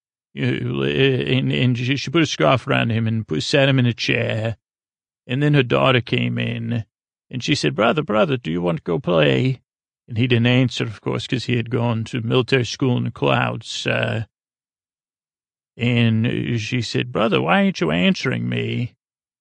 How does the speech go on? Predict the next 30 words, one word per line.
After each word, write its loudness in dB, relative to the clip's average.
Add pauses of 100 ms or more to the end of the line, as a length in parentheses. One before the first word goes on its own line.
(120)
And, 0
uh, -2
the -2
stepmother 0
was -4
sitting -2
there, -4 (600)
and -6
she -2
said, -2
"He's," -2
he, -4
she -4
said, -4
uh, -2
"He's, -2
maybe 0
he's 2
asleep. 0
Clap 0
him 4
on 2
the -4
back, 0
uh, -2 (240)
and -6
wake 2
him 2
up." 2
Uh, -4